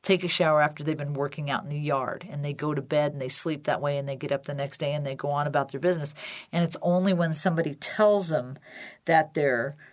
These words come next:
having, you know, odor issues or something like that,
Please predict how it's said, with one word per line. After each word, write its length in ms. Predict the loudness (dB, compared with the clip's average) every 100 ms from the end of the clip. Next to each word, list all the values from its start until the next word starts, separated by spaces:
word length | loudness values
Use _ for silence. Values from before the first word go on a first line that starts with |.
| _ _ -2
having, 580 | 4 4 4 -8 -12 -16 _ _ _ _ _ _ _ _ _
you 140 | -2 2
know, 200 | 0 6
odor 360 | 6 6 6 4
issues 360 | 4 2 0
or 60 | -2
something 340 | -2 -2 -4
like 220 | -6 0 4
that, 360 | 6 6 2